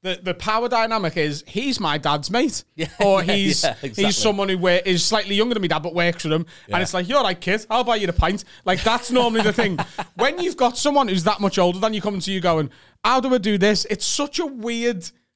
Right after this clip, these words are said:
Speaker 1: thing to get
Speaker 2: Yeah.
Speaker 1: used to. And that, I'm used to it now 'cause it's
Speaker 2: Yeah.
Speaker 1: been going on a long
Speaker 2: Well,
Speaker 1: time.
Speaker 2: I'll tell you a funny thing. Uh, so, uh, one of the things that you do with stand-up is that a lot of the time, whether it still happens now, but generally, if you've got a load of gigs and, um,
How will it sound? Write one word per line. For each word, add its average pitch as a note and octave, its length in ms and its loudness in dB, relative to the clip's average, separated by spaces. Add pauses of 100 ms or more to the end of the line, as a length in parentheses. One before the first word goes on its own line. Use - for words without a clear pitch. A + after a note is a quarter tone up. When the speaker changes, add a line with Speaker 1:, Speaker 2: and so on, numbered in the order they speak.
(180)
Speaker 1:
thing A3 260 -2
to F#3 80 -10
get - 100 -4
Speaker 2:
Yeah. C#3 140 0
Speaker 1:
used - 160 -2
to. A3 280 -2
And A#3 200 -2
that, D4+ 240 0
I'm G3+ 240 0
used A#3+ 220 2
to B3 40 0
it E3+ 100 -2
now F3 300 0
'cause E3+ 180 -4
it's D#3+ 80 -4
Speaker 2:
Yeah. A#2 40 -2
Speaker 1:
been F#3 120 2
going F3+ 160 4
on F3 80 2
a E3 60 4
long D#3+ 160 2
Speaker 2:
Well, G#3+ 80 -2
Speaker 1:
time. A3+ 120 0
Speaker 2:
I'll D3+ 40 -4
tell B3+ 140 -2
you G#4+ 60 -4
a - 40 -4
funny A3 160 -6
thing. B2 240 -4 (240)
Uh, - 220 -8
so, G3+ 360 -6
uh, E3+ 100 -12
one G#3 180 -4
of B3 80 -8
the G#3+ 80 -4
things F#3+ 220 -8
that E3 80 -8
you D#3 60 -10
do D#3 140 -4
with C#3 200 -6
stand-up C3 440 -8
is B2 140 -8
that - 140 -10 (340)
a C3+ 180 -10
lot D3+ 180 -2
of C3 80 -8
the - 40 -14
time, A#2 180 -8
whether E3+ 220 -4
it A#2+ 100 -6
still C3+ 160 -6
happens A#2 300 -12
now, A#2+ 160 -10
but B2 240 -12
generally, C#3 560 -6 (220)
if - 140 -20
you've C#3+ 220 -10
got - 140 -6
a F#3 60 -4
load F#3 180 -4
of D3 60 -8
gigs B2 200 -8
and, A#2 280 -12
um, G#2+ 480 -14